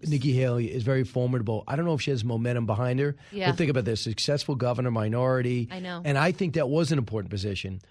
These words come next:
Speaker 1: because she made it. She said, "I want to report directly to the president." At which time, how many fiery speeches did she give calling out the North Korean leader, calling
Speaker 2: Yeah.
Speaker 1: out China, calling out Russia?
Speaker 2: No, I
Speaker 1: So it's not
Speaker 2: wholeheartedly
Speaker 1: Secretary
Speaker 2: agree.
Speaker 1: of State, but that's how they're gonna fight.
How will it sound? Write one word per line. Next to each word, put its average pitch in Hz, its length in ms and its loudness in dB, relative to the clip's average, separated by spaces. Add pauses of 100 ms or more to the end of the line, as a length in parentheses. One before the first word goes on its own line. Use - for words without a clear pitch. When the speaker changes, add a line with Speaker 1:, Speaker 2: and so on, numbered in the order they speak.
Speaker 1:
because 147 260 2
she 147 140 0
made 147 320 0
it. 92 160 -8 (160)
She 151 120 -4
said, 139 300 2
"I 165 320 2
want 170 220 0
to 165 40 2
report 156 380 -2
directly 139 400 0
to 120 60 -2
the 113 80 -4
president." 110 580 -2 (300)
At 160 180 0
which 180 220 -2
time, 135 260 2
how 165 140 2
many 220 160 0
fiery 175 420 2
speeches 165 540 0
did 143 120 2
she 147 140 0
give 131 440 2 (280)
calling 175 380 6
out 160 160 2
the 147 80 0
North 147 240 2
Korean 147 340 2
leader, 139 240 2
calling 165 400 4
Speaker 2:
Yeah. 160 120 4
Speaker 1:
out 156 100 0
China, 139 360 2
calling 156 340 2
out 147 120 2
Russia? 135 400 0 (120)
Speaker 2:
No, 214 120 0
I 196 120 4
Speaker 1:
So 180 100 6
it's 165 80 4
not 226 80 4
Speaker 2:
wholeheartedly 208 240 4
Speaker 1:
Secretary 185 400 2
Speaker 2:
agree. 165 80 2
Speaker 1:
of 156 60 -2
State, 170 380 -2 (360)
but 160 100 2
that's 180 300 4
how 196 180 6
they're 190 140 2
gonna 202 160 2
fight. 226 340 2